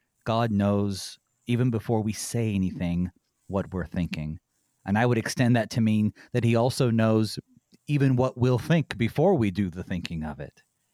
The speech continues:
And I think this has some interesting, uh, implications for how we live our lives. 'Cause even when we do say things, God knows. He knows,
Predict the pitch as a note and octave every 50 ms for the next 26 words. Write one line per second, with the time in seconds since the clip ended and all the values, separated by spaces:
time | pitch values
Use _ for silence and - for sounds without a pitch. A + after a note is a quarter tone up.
0 | _ _ _ _ _ _ _ _ _ - - G#2+ G#2+ G#2+ G#2 G#2 G#2 G#2 G#2+ -
1 | C3 A#2 - - C3 A#2+ - - - A#2 A2 G#2+ G#2+ G2+ - - - A2+ G2+ F#2+
2 | F2+ F2+ E2+ _ _ _ _ _ _ _ _ _ - D3 C#3 - C#3 B2 - -
3 | - B2 A2+ A2 G2+ F2+ - _ _ _ _ _ _ _ _ _ _ _ _ _
4 | - - G2+ F#2+ F2+ - - C3 A#2+ - A2 G2+ - - F#2 G#2+ A2+ A2 - -
5 | - F#2+ D#2+ D2+ D2+ C#2+ - - _ _ _ _ _ _ _ _ _ - A2+ G#2+
6 | G2+ G2 F#2+ F#2 F#2 - - - - A#2 A#2 A#2 G#2+ A2 G2+ G2 G2+ F#2+ F2 F#2
7 | F2 F2 F2 F#2 G2+ B2 A2 C#2+ - - - - - - _ _ _ _ _ _
8 | _ _ _ _ _ - C3+ A#2+ - - D#3+ E3+ E3+ F3+ D#3+ C#3+ C3+ C3+ B2+ A#2+
9 | A2+ G#2 F#2+ G#2+ E3 G3+ G#3 - - - - F2 E2 D#2 - - E2 D2 C2+ C2+
10 | C#2 D#2+ F2+ - - - - _ _ _ _ _ _ _ _ _ _ _ _ _
11 | - - A#2+ B2+ D#3+ F#3 E3 D#3+ B2 A2 G#2+ A#2+ E3 F#3+ G3 C3 - - - -
12 | _ _ _ _ - B2+ C3+ C3 C3 B2 A#2+ A#2+ B2+ D3 D#3 D#3 D3 C#3+ C3 A#2
13 | -